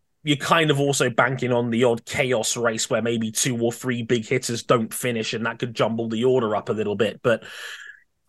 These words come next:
I s-, I think you're right, Harry. I think Alpine slotting in maybe as the fifth best team in the field in, in a Red Bull, Aston Martin, Mercedes, Ferrari, and then maybe Alpine pyramid. The, like, six to ten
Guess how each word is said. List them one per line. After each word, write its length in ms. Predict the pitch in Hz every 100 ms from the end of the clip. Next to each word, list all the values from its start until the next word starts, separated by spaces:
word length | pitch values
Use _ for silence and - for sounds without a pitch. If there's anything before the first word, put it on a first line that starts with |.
| -
I 80 | 170
s-, 200 | 151 -
I 60 |
think 220 | 143 185 147
you're 80 |
right, 240 | 131 143 151
Harry. 280 | 139 127 120
I 20 |
think 220 | 175 165
Alpine 480 | 156 151 147 160 143
slotting 720 | 131 - 151 156 151 - 143
in 220 | 156 127
maybe 340 | 117 143 135 139
as 120 | 135
the 100 | 127
fifth 380 | - 151 147 -
best 280 | 120 - -
team 260 | 139 120
in 80 | 117
the 80 | 117
field 360 | - 123 107
in, 180 | 117 120
in 160 | 131 127
a 240 | 117 107 98 -
Red 340 | 127 135 131
Bull, 440 | 135 127 120 113 - -
Aston 380 | - - 123
Martin, 480 | 123 113 113 139 117
Mercedes, 600 | 113 - 127 123 120 117
Ferrari, 680 | - 117 117 117 117 120 113
and 100 | 117
then 100 | 120
maybe 320 | 123 123 117
Alpine 600 | 139 127 117 - 131 117
pyramid. 580 | - 147 131 117 101 - - - - - - -
The, 120 | 165 -
like, 300 | 170 151 -
six 340 | - - 302 -
to 100 | 180
ten 560 | - 226 233 120 98